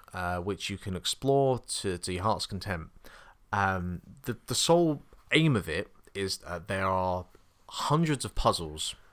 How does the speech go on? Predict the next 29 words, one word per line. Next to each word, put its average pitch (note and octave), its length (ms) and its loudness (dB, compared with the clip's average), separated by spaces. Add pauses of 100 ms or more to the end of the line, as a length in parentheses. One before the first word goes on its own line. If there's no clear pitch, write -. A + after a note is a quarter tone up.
(1080)
uh, G2 220 2
which, G#2 260 -2 (100)
uh, G2 300 0
is F#2 240 -6
a F2+ 40 -10
board, B2+ 460 4 (600)
and A2 140 -4
you G#2 60 2
need G2+ 180 0
to G#2 140 -4
get G2 200 2
from G2 200 -6
one A2+ 180 4
point G#2 300 -2
to G2+ 140 -6
the G2 140 0
other F#2 120 0
point F2+ 260 -6
of D#2+ 60 -12
the F2 60 -8
board. D#2+ 340 -6 (1000)
And F#2 240 2
it's - 160 -6
a - 40 -8
game B2 500 4
that, G#2 260 6
as G2 180 -2
I've F#2+ 140 -2
been F2+ 260 -6